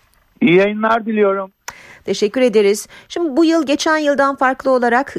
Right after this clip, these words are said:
Speaker 2: grip vakalarında da bir artış bekleniyor. Bununla başlayalım istedik. Ee, covid on dokuz aşısı yaptırdığımızda gribe karşı da korunmuş olur muyuz Sayın Cinel?
Speaker 1: Ee, durum şöyle.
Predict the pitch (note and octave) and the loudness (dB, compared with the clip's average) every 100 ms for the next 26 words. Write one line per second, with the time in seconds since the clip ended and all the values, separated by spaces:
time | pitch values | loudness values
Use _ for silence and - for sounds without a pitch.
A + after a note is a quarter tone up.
0 | G3 G3+ B3 - A#3+ B3 A#3+ A#3+ A#3 G#3+ | -4 -2 0 0 0 0 0 0 0 0
1 | E4 D4+ D3+ D#3 D#4 - - G3 - F3 | 0 0 0 0 -2 -2 -2 -2 0 0
2 | E3+ F#3 A3+ - C#4 F#4 A3+ F3+ - D#3 | 2 0 -2 -2 0 2 2 0 0 0
3 | D3 C#3+ - D3 F#3 - - - - - | 0 -4 -2 0 0 -4 -12 -18 -18 -6
4 | - F#3 F#3 - C#4 D#4 B2+ D#4+ D4 C4+ | 0 2 2 0 0 0 -2 0 -2 -2
5 | A#3 A3+ A#3 A3+ C4+ A#3 - A3+ G3 G#3 | -2 -2 -2 0 0 0 2 0 0 0
6 | G#3 F#3+ A3 F#3+ A3 D4 C#4+ G#3 G#3+ A3 | -2 0 0 0 0 -2 -2 -2 0 -2
7 | A3 G3 G3 G3+ G3+ G3+ C4 G4 B3+ A3 | 0 2 0 0 0 0 2 0 0 0
8 | G3+ F3 E3+ D3 C3+ F#3 - _ _ _ | 0 0 0 0 0 -2 -8 _ _ _
9 | _ _ _ _ _ - D3 D3+ D#3 D#3 | _ _ _ _ _ -2 2 2 2 2
10 | D#3 D#3 - _ - D#3 E3+ G3 A3 A3+ | 0 -2 -6 _ -20 -4 -2 0 -2 -6
11 | - G#3+ A#3+ A#3 D#3+ F#3+ | -2 0 2 0 0 0